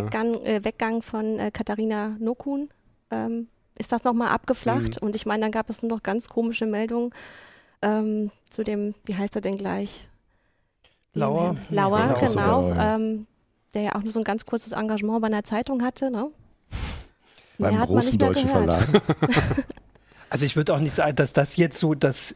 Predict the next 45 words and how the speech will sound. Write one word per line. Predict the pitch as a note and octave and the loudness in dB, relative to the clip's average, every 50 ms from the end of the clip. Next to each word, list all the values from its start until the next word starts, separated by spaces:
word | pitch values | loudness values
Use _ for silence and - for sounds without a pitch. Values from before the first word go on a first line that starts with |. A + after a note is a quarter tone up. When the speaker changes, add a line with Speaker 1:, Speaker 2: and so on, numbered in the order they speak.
| _ _ - | _ _ 0
Speaker 3:
ähm, | - C3+ C3 B2+ A#2+ A#2+ A#2 A#2 - _ - | 2 2 2 2 2 0 -2 -4 -6 _ -4
äh, | - C3+ | -4 -2
explizite | - C4+ G#3 E3 - - - - D3+ - - - D#3+ - D#3+ | -2 -4 -6 -8 -6 -6 -6 -4 -4 -4 -2 -2 0 2 2
Ende | - C#3+ F3+ G3 G3 F#3 F3 | 2 4 4 4 4 4 2
und | D3+ C3 | 4 2
danach | C#3 C3 C3 B2 - - | 2 4 4 2 2 0
nichts | F3 - - | -2 0 0
mehr, | G3 E3+ | 2 2
also | D3 C3 B2+ | 2 2 0
die | C#3 C3 | 0 -2
wird's | D3 D3 - - | -2 -2 0 2
ja | D#3+ C#3+ | 2 2
noch, | C#3 C#3 C3+ - - | 2 2 0 0 0
solange | - D3 C3+ C3+ C#3 C#3+ C#3+ C#3 | -2 0 2 2 2 2 2 0
sie | C3+ C#3 | 0 0
in | C3 | 0
den | C3 C3 | 2 2
Landtagen | B2 B2+ C3 D3+ - D#3+ D3 D3 C3+ | 2 2 2 2 0 -2 -2 -2 -2
sitzen, | D3 D3 - - C#3 | -4 -6 -4 -4 -4
wird | C3 - | -2 0
man | D3 C3+ C3 | 0 0 0
noch | C3 | 0
von | - - C3+ B2 | -2 -2 -2 -2
ihnen | A#2+ A#2 | -2 -2
hören, | C3+ D3+ E3+ | -2 -2 -2
aber | D#3 C3 C3 | -2 0 0
jetzt | B2+ C3 - - | -2 -2 -4 -6
wird's | D3 C3 - - | -6 -6 -8 -10
vielleicht | - - C#3 B2 - | -6 -2 -2 -2 -2
so | - C3+ | -4 -4
deutlich, | A#2+ - B2 C#3 - C#3 - - | -2 -2 -2 -2 -2 -4 -4 -4
wo | C#3 B2+ | -4 -4
es | - - | -2 -2
hingeht. | D#3+ D3 A#2+ A2+ G#2 G#2 - - | -2 0 0 0 -2 -2 -4 -4
Also | - A2+ B2 B2+ | -4 -4 -4 -4
die, | A2+ - C3 C3+ | -4 -2 -4 -2
die | C3 C3+ C3+ | 0 0 2
noch | C3+ B2+ B2 - - - - - - - - - _ - | 2 0 0 -2 -8 -16 -16 -16 -16 -18 -20 -18 _ -4
politisch | - C#3+ D3 D3 - C#3+ - | 0 0 0 0 0 0 0
was | D#3+ C3+ - | 0 0 0
machen | C#3 C3 - F#3 D#3+ | 0 0 0 0 0
wollen, | D3+ D#3 D#3+ D3+ | 2 2 0 0
suchen | C#3 D3+ C#3+ E3 C#3+ | 0 -2 -2 -2 -2
sich | C3+ D3 C3 - | -2 -2 -2 0
jetzt | D3 C3 - - - - - | -2 -2 -2 -4 -6 -6 -8